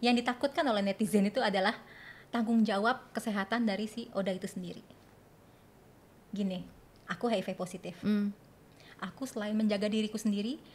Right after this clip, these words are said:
Speaker 1: aku jaga pasanganku.
Speaker 2: Mm.
Speaker 1: Supaya dia stay negatif,
Speaker 2: Iya.
Speaker 1: tetap negatif.
Speaker 2: Iya.
Speaker 1: Ya, jadi aku juga bertanggung jawab atas diriku dan orang lain gitu kan, yang dekat denganku,
Speaker 2: Mhm.
Speaker 1: yang bisa beresiko juga dia terpapar H I V karena aku,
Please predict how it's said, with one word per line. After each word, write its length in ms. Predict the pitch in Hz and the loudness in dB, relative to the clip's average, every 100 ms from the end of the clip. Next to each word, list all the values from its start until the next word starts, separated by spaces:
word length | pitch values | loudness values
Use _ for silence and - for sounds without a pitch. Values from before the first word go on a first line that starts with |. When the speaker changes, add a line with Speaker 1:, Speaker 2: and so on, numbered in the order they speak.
| - - | -12 -6
Speaker 1:
aku 160 | 226 | -2
jaga 240 | 202 202 214 | 0 0 0
pasanganku. 640 | 214 202 190 185 - 190 214 | -4 -6 -4 -4 -6 -6 0
Speaker 2:
Mm. 240 | 208 180 175 - - - - - | 2 2 -2 -10 -20 -20 -20 -14
Speaker 1:
Supaya 320 | - - 226 226 | -8 -2 0 2
dia 160 | 226 | 0
stay 480 | - - 277 269 233 | -2 0 4 4 4
negatif, 400 | 196 180 - 170 - - | 2 -2 -4 -10 -12 -10
Speaker 2:
Iya. 220 | 151 160 - | -8 -4 -4
Speaker 1:
tetap 340 | 254 277 269 - 214 | 2 2 2 -4 -4
negatif. 480 | 196 185 - 202 - | -2 -4 -8 -12 0
Speaker 2:
Iya. 160 | 220 - - - - - - | 2 2 -4 -16 -20 -20 -10
Speaker 1:
Ya, 160 | 196 196 | -6 -4
jadi 220 | 202 202 | -2 -2
aku 160 | 202 254 | 0 -2
juga 160 | 202 214 | 0 -2
bertanggung 320 | 226 202 202 | 0 2 4
jawab 240 | 233 - | 4 2
atas 160 | 220 208 | -2 -2
diriku 400 | 196 190 277 277 | -2 -2 -4 0
dan 240 | 254 294 - - - | 0 0 -6 -20 -2
orang 240 | 214 226 214 | 0 2 2
lain 400 | 190 214 196 185 | 2 2 0 -2
gitu 160 | 175 | -6
kan, 160 | - - 190 | -10 -12 -6
yang 240 | 202 214 | 0 2
dekat 240 | 202 208 185 | 2 0 -2
denganku, 480 | 185 185 185 175 - | -4 -4 -8 -12 2
Speaker 2:
Mhm. 400 | 233 226 233 254 | 6 8 6 4
Speaker 1:
yang 380 | 214 240 262 262 | 6 6 6 4
bisa 240 | 214 202 220 | 2 2 2
beresiko 480 | 214 214 226 247 | 2 0 0 2
juga 160 | 220 233 | 2 2
dia 160 | 254 269 | 0 -2
terpapar 420 | - - 202 185 | -6 -6 -6 -4
H 60 | |
I 80 | 240 | -4
V 160 | - 208 | -4 -4
karena 400 | 202 220 240 247 | -2 2 2 2
aku, 320 | 262 - | -2 -4